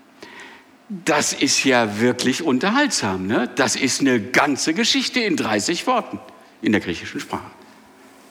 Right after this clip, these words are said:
Der erzählt so gut, der Jesus,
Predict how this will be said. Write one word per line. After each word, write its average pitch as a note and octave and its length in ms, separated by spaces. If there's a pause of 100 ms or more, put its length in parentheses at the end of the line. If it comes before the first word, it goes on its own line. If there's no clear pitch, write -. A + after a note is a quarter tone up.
(1400)
Der - 120
erzählt B3+ 420
so C4+ 200
gut, G#3 260
der B2+ 100
Jesus, B2+ 460